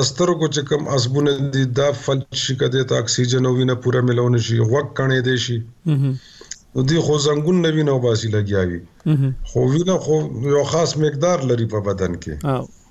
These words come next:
Speaker 1: نو هغه که کمه شي، نو دا ټول اعضا د هغې سره متاثره شي.
Speaker 2: مهم.
Speaker 1: او په بعضې صورتونو کې د هغې، اه، چې د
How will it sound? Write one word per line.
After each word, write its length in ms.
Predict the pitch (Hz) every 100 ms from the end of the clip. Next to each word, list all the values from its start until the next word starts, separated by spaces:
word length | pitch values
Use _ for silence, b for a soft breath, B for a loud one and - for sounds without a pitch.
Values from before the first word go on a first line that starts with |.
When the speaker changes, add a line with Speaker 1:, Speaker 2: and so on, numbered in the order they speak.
| - - - - - - - - - -
Speaker 1:
نو 180 | 135 143 143
هغه 200 | 147 170 170
که 60 |
کمه 320 | 156 165 170 160 -
شي، 180 | 165 170
نو 160 | 160 143
دا 180 | 135 139 135 -
ټول 180 | 151 156 - 123
اعضا 340 | 123 117 139
د 100 | 139
هغې 260 | 123 113 123 117
سره 160 | 120
متاثره 600 | 113 110 110 107 - 135
شي. 260 | 120 - 120 117 117 B
Speaker 2:
مهم. 200 | 151 131
Speaker 1:
او 120 | 120 113
په 140 | 123
بعضې 320 | 117 156 151 135
صورتونو 420 | 127 123 117 127 120
کې 100 | 120 113
د 20 | 110
هغې، 240 | 104 120 120
اه، 580 | 123 - 113 110 107 107
چې 80 | -
د 160 | 113